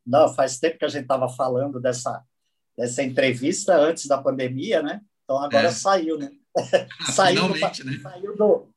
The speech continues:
Speaker 1: do real e foi pro virtual, né? Não é ao contrário, né? Saiu do virtual e foi pro real, né?
Speaker 2: É.
Speaker 1: <laughs> A gente era real e virou virtual.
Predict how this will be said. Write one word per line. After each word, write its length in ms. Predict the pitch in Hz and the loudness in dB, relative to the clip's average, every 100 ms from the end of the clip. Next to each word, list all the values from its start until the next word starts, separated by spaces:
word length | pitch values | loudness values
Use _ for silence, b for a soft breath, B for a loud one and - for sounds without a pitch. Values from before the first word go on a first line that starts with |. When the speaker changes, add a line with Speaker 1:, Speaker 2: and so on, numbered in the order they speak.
| _ | _
Speaker 1:
do 400 | 147 190 170 156 | 4 6 6 2
real 480 | 151 196 185 202 233 | 4 4 6 6 4
e 80 | 226 | 2
foi 240 | 220 220 | -4 -6
pro 180 | 220 208 | -6 -10
virtual, 600 | 196 220 220 190 180 160 | -10 -10 0 4 4 2
né? 160 | 160 160 | -2 0
Não 60 | |
é 40 | 170 | -2
ao 140 | 170 | -2
contrário, 640 | 196 170 - 151 147 135 | -6 -6 -4 -2 -2 -4
né? 100 | 139 | -8
Saiu 260 | 143 147 147 | -6 -4 -6
do 120 | 147 | -10
virtual 340 | 147 143 143 | -12 0 0
e 80 | 143 | 0
foi 160 | 147 143 | -4 -8
pro 160 | 147 | -10
real, 420 | 143 143 127 113 113 | -4 -2 0 -2 -4
né? 120 | 123 131 | -8 0
Speaker 2:
É. 1800 | 147 135 - - 135 - - - 330 - 277 - - - - - - | 2 2 -2 0 2 2 -4 -8 -8 -6 -6 -4 -2 -2 -2 -12 -2
Speaker 1:
<laughs> 0 | 156 | -2
A 60 | |
gente 380 | 151 185 196 202 | 2 2 4 6
era 160 | 185 185 | 6 4
real 360 | 180 170 196 | 4 4 2
e 60 | 202 | 0
virou 260 | 196 196 | -4 -4
virtual. 640 | 185 190 - 196 139 113 | -4 -10 -6 -2 0 -2